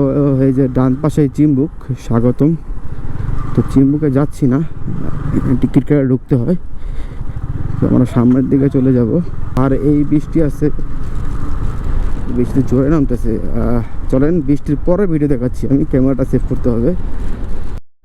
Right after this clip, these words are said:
আমরা এই জায়গায় বৃষ্টির কারণে দাঁড়াইছিলাম, ওই দেখেন মেঘগুলো ভাসতেছে, কি সুন্দর। ইয়াসিন ভাই বরাবর সবসময় লেট করে, এই লোক, এই লোকটা always লেট লতিফ।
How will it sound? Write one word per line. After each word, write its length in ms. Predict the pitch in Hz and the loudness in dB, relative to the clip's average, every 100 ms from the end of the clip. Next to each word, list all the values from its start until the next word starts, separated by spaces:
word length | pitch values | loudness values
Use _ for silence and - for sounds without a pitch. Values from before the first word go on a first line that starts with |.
| - - | -14 -4
আমরা 240 | 135 147 160 | 0 2 2
এই 100 | 165 | 0
জায়গায় 220 | 180 175 | -2 -2
বৃষ্টির 300 | 180 - 196 | -2 -4 -2
কারণে 200 | 196 180 | -2 0
দাঁড়াইছিলাম, 460 | 170 170 151 165 | -2 -2 -2 -2
ওই 80 | 160 | -2
দেখেন 260 | 139 147 139 | 0 0 2
মেঘগুলো 340 | 143 143 156 | 0 2 2
ভাসতেছে, 520 | 143 139 - 143 180 202 - - - - | 2 0 -4 -2 -2 -4 -10 -20 -10 -4
কি 80 | 139 | 0
সুন্দর। 400 | 147 151 170 208 - - - - - - - - - - - - - | 2 2 2 0 -6 -14 -12 -12 -12 -12 -10 -10 -10 -8 -8 -6 0
ইয়াসিন 480 | 139 170 185 202 202 | 2 4 2 -2 -2
ভাই 100 | 202 | -2
বরাবর 420 | 160 202 214 220 | 0 0 0 -2
সবসময় 360 | 202 185 226 190 | -4 -4 -2 0
লেট 180 | 190 | 0
করে, 300 | - 175 214 254 - - - - - - - | 0 0 -2 -6 -18 -20 -20 -20 -18 -10 -2
এই 60 | |
লোক, 200 | 135 151 - - | 0 0 -2 0
এই 160 | 156 190 | 2 4
লোকটা 380 | 202 - - | 0 -2 -2
always 400 | 226 220 254 262 - - - | 0 0 0 0 -2 -12 -10
লেট 340 | 160 190 185 214 | -4 -4 -2 -4
লতিফ। 320 | 220 220 | 0 0